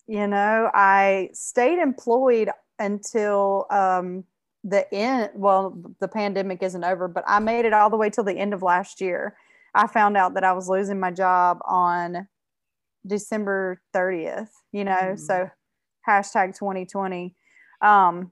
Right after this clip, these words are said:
Speaker 1: but I mean, it was a good year, even though it was crazy and weird and we didn't get to do all the stuff that we normally do. It's kind of funny. The year before, twenty nineteen, we, and when I say we, I mean my husband, Chris, you know that, Dave, but I don't know if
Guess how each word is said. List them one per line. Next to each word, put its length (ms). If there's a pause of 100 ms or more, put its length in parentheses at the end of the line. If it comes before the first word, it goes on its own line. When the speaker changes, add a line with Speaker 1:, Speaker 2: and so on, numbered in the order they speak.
Speaker 1:
but 400
I 80
mean, 400
it 160
was 160
a 60
good 240
year, 280
even 360
though 400
it 100
was 240
crazy 580
and 140
weird 300
and 100
we 80
didn't 220
get 140
to 60
do 140
all 160
the 80
stuff 280
that 120
we 120
normally 440
do. 380 (420)
It's 180
kind 300
of 60
funny. 600
The 100
year 320
before, 600
twenty 380
nineteen, 720 (720)
we, 400
and 100
when 120
I 80
say 180
we, 240
I 60
mean 180
my 80
husband, 340
Chris, 440
you 200
know 240
that, 260
Dave, 300
but 80
I 120
don't 180
know 220
if 100